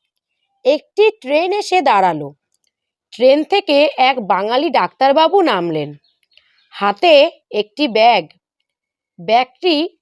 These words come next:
ছোট, কিন্তু মানুষটি যে সম্মানে বড়,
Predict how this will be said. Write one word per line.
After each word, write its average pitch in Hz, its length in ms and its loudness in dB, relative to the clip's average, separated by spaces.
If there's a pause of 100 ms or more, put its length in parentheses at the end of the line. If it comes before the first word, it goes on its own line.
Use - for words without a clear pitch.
ছোট, 370 300 -2
কিন্তু 294 720 -4 (500)
মানুষটি 190 600 -6
যে 330 220 -2
সম্মানে 269 540 0
বড়, 302 260 4